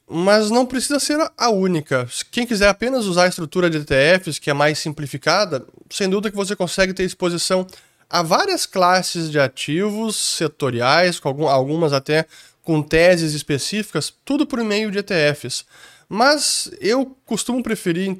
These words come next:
quando se fala de renda fixa, montar uma carteira própria, comprando diretamente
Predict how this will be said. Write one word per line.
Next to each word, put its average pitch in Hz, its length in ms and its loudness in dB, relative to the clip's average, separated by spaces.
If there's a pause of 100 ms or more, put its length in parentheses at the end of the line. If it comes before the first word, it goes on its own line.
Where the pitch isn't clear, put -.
quando 170 160 -2
se 160 60 -8
fala 175 160 2
de 175 80 -2
renda 156 360 0
fixa, 170 540 -6 (100)
montar 170 300 0
uma 196 120 0
carteira 156 400 -2
própria, 151 420 0
comprando 147 440 -2
diretamente 160 680 -2